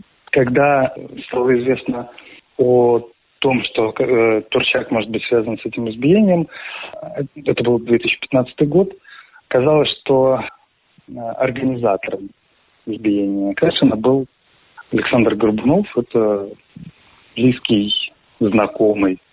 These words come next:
Андрея Турчака. Его подчиненные, подчиненные Горбунова, когда почувствовали, что их могут сдать,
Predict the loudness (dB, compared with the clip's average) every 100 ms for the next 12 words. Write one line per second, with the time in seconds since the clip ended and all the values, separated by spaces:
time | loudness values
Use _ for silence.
0 | -6 -2 0 0 0 -4 -4 -4 -4 -8
1 | -8 -16 -20 -18 -18 -20 -20 _ 0 2
2 | 4 4 2 -2 -2 0 2 2 2 0
3 | -2 -4 -4 -2 0 -2 -2 -2 2 2
4 | 2 2 0 -2 _ _ _ _ -8 -4
5 | -2 -4 -6 -6 -8 -6 -6 -6 -8 -6
6 | -4 0 0 0 -2 -6 -10 _ _ _
7 | _ _ _ _ _ _ _ _ _ -4
8 | -2 2 2 2